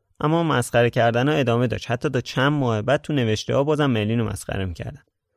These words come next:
مثلاً می‌گفتن این دختر اصلاً بلد نیست اسم گروشنکا رو درست بگه. حالا می‌خواد نقششو بازی کنه؟ یعنی طی سالها انقدر به مرلین و کنفرانساش جنبه جنسی داده بودن و شخصیتش آورده بودن پایین،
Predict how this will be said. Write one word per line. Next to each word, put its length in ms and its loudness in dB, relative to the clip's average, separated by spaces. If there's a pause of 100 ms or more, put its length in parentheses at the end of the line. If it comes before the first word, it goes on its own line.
(140)
مثلاً 140 2
می‌گفتن 320 0
این 100 -2
دختر 280 0
اصلاً 240 0
بلد 320 2
نیست 200 -4
اسم 320 -2
گروشنکا 640 -2
رو 80 0
درست 380 -2
بگه. 360 -4 (340)
حالا 160 -4
می‌خواد 200 0
نقششو 420 0
بازی 240 -2
کنه؟ 400 -4 (720)
یعنی 240 0
طی 340 -4
سالها 960 2
انقدر 440 -2
به 100 -2
مرلین 440 2
و 120 0
کنفرانساش 680 -4
جنبه 380 0
جنسی 500 -4
داده 220 2
بودن 320 -2
و 100 -4
شخصیتش 640 -4
آورده 260 -2
بودن 220 -4
پایین، 440 -4